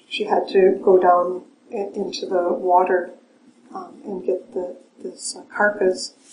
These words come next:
But she, um, went and ate her, ate herself first, and then she was, she had enough strength so that she could come and bring some food to her baby. So I just,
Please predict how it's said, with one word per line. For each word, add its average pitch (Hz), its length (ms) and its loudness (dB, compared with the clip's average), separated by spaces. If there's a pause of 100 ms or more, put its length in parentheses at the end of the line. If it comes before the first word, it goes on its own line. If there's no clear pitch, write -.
(300)
But 202 180 0
she, 240 500 0 (260)
um, 185 380 -6 (240)
went 208 280 0
and 180 160 -4
ate 196 200 4
her, - 200 -4 (420)
ate 214 280 0
herself 202 560 -2
first, - 500 -6 (800)
and 190 280 -2
then 185 180 2
she - 180 0
was, - 220 -6 (260)
she 214 160 -2
had 190 140 2
enough 175 220 -6
strength - 640 -2 (280)
so 208 180 0
that 185 160 0
she - 180 -4
could 185 180 -4
come 185 240 -4
and 175 140 -8
bring 180 200 -4
some 190 260 -4
food 185 360 -2
to - 120 -10
her 170 300 -10 (540)
baby. 185 440 4 (680)
So 185 600 -2 (1900)
I 220 80 -6
just, - 380 0